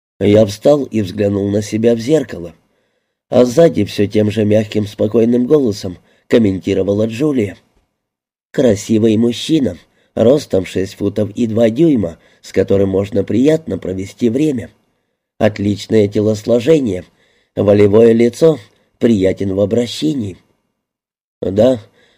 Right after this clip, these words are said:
на меня из зеркала смотрел мужчина тридцати трёх лет с волевым лицом, квадратным подбородком, с коротко остриженными тёмно-русыми волосами.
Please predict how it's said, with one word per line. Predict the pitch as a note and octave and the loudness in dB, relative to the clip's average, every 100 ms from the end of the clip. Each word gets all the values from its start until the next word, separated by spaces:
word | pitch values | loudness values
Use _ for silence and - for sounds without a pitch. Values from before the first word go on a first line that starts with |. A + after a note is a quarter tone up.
| - | -6
на | A2 G#2+ | 0 2
меня | G#2+ B2 D#3 | 4 2 2
из | D3+ A2+ G2+ | 0 -2 -2
зеркала | G2 G2 G2 G2+ | 0 0 0 -2
смотрел | G2 - G2 G#2 G#2 | -2 -2 -2 0 0
мужчина | A2 B2 - D3+ C3 F2+ F2 | 0 -2 -2 -2 0 -2 -6
тридцати | G#2+ G#2 F#2+ F2+ A2 | -4 -4 -4 -6 -6
трёх | G#2 A#2+ A#2 C3 | -2 0 0 0
лет | D3 D#3 _ _ _ - | -2 -2 _ _ _ -16
с | - | -4
волевым | F#2+ G2+ G2 G#2 | 0 0 2 2
лицом, | A2 A#2 G#2+ D3 C#3 - _ - | 2 -2 0 -2 -2 -10 _ -8
квадратным | G2 G2+ G2+ G2 G#2 G2+ | -4 0 0 -2 -4 -6
подбородком, | G#2 G#2+ B2+ D3 C#3+ - E2+ _ _ - - | -4 -2 0 0 -4 -10 -14 _ _ -20 -20
с | - - | -18 0
коротко | D#3+ D3+ B2 G2 | 2 4 2 0
остриженными | G#2+ - G2 G#2 G2+ G2+ G#2 G#2 | 0 -2 -6 -4 -2 0 -2 -2
тёмно-русыми | A2 G#2 G2+ G2+ F#2+ G2 F#2+ | -2 0 0 -2 -4 -6 -6
волосами. | G2 G#2+ A#2 - D3+ B2+ | -4 -4 -4 -6 -6 -6